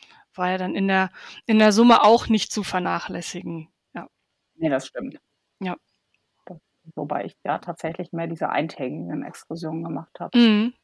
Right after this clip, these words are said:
Speaker 2: Und ich glaub, eine Woche mal Leipzig.
Speaker 1: Leipzig, ah, interessant.
Speaker 2: Ja.
Speaker 1: Das gab's? <laughs>
Speaker 2: Das gab's, das gab's tatsächlich. Irgendwie Anfang der zweitausender muss das gewesen sein.
Speaker 1: Ah.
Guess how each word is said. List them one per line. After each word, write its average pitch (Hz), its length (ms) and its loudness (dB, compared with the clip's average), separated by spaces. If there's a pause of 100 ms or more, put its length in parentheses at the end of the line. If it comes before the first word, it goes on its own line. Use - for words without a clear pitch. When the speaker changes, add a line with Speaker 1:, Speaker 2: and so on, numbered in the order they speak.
(120)
Speaker 2:
Und 156 220 -8
ich - 80 -14
glaub, 160 200 4
eine 151 220 -12
Woche 151 200 -8
mal 143 160 -4
Leipzig. - 640 -8 (500)
Speaker 1:
Leipzig, 190 760 -6
ah, 220 300 -4
interessant. 202 580 -8
Speaker 2:
Ja. 214 60 -8
Speaker 1:
Das 208 200 -4
gab's? 269 500 2
<laughs> - 40 8 (840)
Speaker 2:
Das 175 160 2 (180)
gab's, 190 240 6 (120)
das 160 160 -10
gab's 190 260 -8
tatsächlich. 175 540 -6
Irgendwie 180 360 -2
Anfang 185 300 0
der 180 100 0
zweitausender 180 680 0
muss - 160 -8
das - 180 -10
gewesen 196 480 -4
sein. 208 380 -4
Speaker 1:
Ah. 220 180 -16